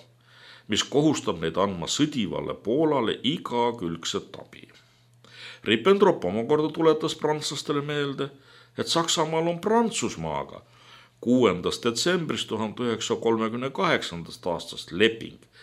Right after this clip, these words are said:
mis kohustas mõlemaid osapooli austama teineteise elulisi vajadusi. Ida-Euroopa kuulus Saksamaa huvide sfääri ja Prantsusmaa pidi olema sellest teadlik.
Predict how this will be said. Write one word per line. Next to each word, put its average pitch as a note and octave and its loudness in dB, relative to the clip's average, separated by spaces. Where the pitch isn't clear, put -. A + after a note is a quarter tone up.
mis E2 0
kohustas - 0
mõlemaid D#3+ 2
osapooli D2 -2
austama F2 -2
teineteise B2+ -2
elulisi C3+ 6
vajadusi. D2+ 0
Ida-Euroopa C#3+ 4
kuulus E2 -4
Saksamaa E3 0
huvide F#2 -2
sfääri F#2+ 4
ja C#2 -2
Prantsusmaa E2 -2
pidi E3+ -2
olema A#2+ 2
sellest - -4
teadlik. F#2+ -2